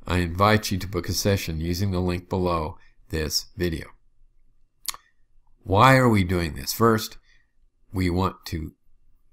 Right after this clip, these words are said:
let you know that we have another option. I think that's so important. We want you to be aware of this 'cause so many people are not.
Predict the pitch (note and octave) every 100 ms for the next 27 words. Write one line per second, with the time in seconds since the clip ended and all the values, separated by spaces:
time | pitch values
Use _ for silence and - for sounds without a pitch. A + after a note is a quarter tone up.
0 | _ - F2 F#2 - - A2+ F#2+ F2 D#2+
1 | E2+ - E2+ D#2+ F2+ D#2+ D#2 E2 _ _
2 | F2+ D#2 D2+ D#2 F#2 F#2 - - _ _
3 | - _ - G2 - F#2+ G2 F2 - -
4 | F2+ E2+ - F#2+ C#2 C2+ G2 G#2 A#2 A2+
5 | G#2+ F2+ F#2+ E2+ D2 E2+ E2 B1+ - E2
6 | - F#2 E2+ D#2+ E2+ - C2 C2+ D#2+ -